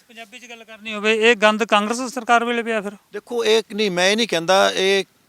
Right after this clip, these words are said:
Speaker 2: ਚੱਲ ਰਿਹਾ, ਦਸ ਸਾਲਾਂ ਤੋਂ ਚੱਲ ਰਿਹਾ। ਹਾਂ, ਇੱਕ ਪ੍ਰੋਪਰ ਇਸ ਪ੍ਰੋਜੈਕਟ ਦੀ ਗੱਲ ਕਰੀਏ, ਹਾਂ, ਇਹ ਕਾਂਗਰਸ ਦੇ ਟਾਈਮ ਹੈ। ਵੈਸੇ ਦਸ ਬਾਰਾਂ ਸਾਲ ਤੋਂ ਇਹ ਜ਼ੀਰਕਪੁਰ ਦੇ ਵਿੱਚ ਗੰਦ ਚੱਲ ਰਿਹਾ ਸੀ ਤੇ, ਅ, ਅੱਜ ਜਿਹੜੀ, ਅੱਜ ਵੀ ਇਹ ਨਹੀਂ ਰੁਕ ਪਾ ਰਿਹਾ। ਸਭ ਤੋਂ ਵੱਡਾ ਸਾਨੂੰ ਦੁੱਖ ਜਿਹੜਾ ਹੈ ਕਿ ਜਦੋਂ ਕੋਈ, ਅ, ਸਾਧ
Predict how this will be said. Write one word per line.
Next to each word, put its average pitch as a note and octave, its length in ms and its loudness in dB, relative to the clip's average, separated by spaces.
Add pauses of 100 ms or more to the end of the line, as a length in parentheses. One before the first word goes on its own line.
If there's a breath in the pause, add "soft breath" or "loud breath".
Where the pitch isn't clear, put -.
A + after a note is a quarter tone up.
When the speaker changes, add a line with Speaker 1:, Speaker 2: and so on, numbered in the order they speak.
(120)
Speaker 2:
ਚੱਲ E3 200 0
ਰਿਹਾ, F#3+ 160 2
ਦਸ D#3 180 -2
ਸਾਲਾਂ F3 260 0
ਤੋਂ E3+ 120 -8
ਚੱਲ C#3 240 -2
ਰਿਹਾ। F3+ 240 -2
ਹਾਂ, F#3+ 140 0
ਇੱਕ G#3+ 220 0
ਪ੍ਰੋਪਰ F#3+ 300 0
ਇਸ G#3 140 2
ਪ੍ਰੋਜੈਕਟ E3+ 340 -2
ਦੀ A#3 120 0
ਗੱਲ A3+ 140 4
ਕਰੀਏ, G3 360 0 (280 soft breath)
ਹਾਂ, F3+ 80 0
ਇਹ A#3+ 180 8
ਕਾਂਗਰਸ C#3+ 320 -2
ਦੇ D#3 140 -6
ਟਾਈਮ F#3 200 -2
ਹੈ। A3 60 -2
ਵੈਸੇ F3 420 0 (400 soft breath)
ਦਸ E3+ 180 2
ਬਾਰਾਂ F3+ 280 2
ਸਾਲ E3 240 0
ਤੋਂ E3+ 180 -8
ਇਹ E3+ 140 -4
ਜ਼ੀਰਕਪੁਰ D#3 460 -8
ਦੇ D#3 80 -8
ਵਿੱਚ D#3 160 -8
ਗੰਦ C#3 240 -6
ਚੱਲ A#2+ 220 -4
ਰਿਹਾ B2+ 140 -2
ਸੀ D#3 200 -10 (380 soft breath)
ਤੇ, E3+ 260 -4 (360)
ਅ, D3+ 520 0
ਅੱਜ D#3 140 -2
ਜਿਹੜੀ, F#3 240 0 (120)
ਅੱਜ E3 140 0
ਵੀ G#3+ 180 -2
ਇਹ G3 80 2
ਨਹੀਂ F#3 100 -4
ਰੁਕ B2+ 200 -6
ਪਾ G#2 180 -6
ਰਿਹਾ। F#2+ 120 -12 (220)
ਸਭ F3+ 180 -8
ਤੋਂ F#3+ 120 0
ਵੱਡਾ D3 220 0
ਸਾਨੂੰ E3 220 -6
ਦੁੱਖ F3+ 220 -6
ਜਿਹੜਾ D#3+ 140 0
ਹੈ F#2+ 120 -6 (480 soft breath)
ਕਿ F3+ 100 -4
ਜਦੋਂ E3+ 260 -2
ਕੋਈ, G3 440 -4
ਅ, F3 240 -10
ਸਾਧ E3+ 380 0